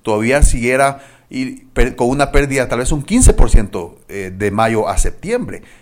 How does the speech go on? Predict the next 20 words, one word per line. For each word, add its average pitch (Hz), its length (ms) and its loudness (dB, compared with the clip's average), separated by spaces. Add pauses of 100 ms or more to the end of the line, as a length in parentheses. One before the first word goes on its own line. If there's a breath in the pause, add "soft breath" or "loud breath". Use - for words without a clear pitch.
(140 soft breath)
No 131 100 -2
solo 196 220 2
hubiera 180 280 4
devuelto 170 380 2
sus 131 140 -6
ganancias, 165 380 2
sino 165 180 -4
que 160 80 -8
ya 151 100 -2
tuviera 143 240 -2
una 135 200 -6
pérdida 117 640 -6
de 107 400 -6
más 110 220 -4
o 113 40 -6
menos 104 280 -8
un 110 180 -10
nueve 98 220 -4
por 82 180 -12
ciento. 92 340 -14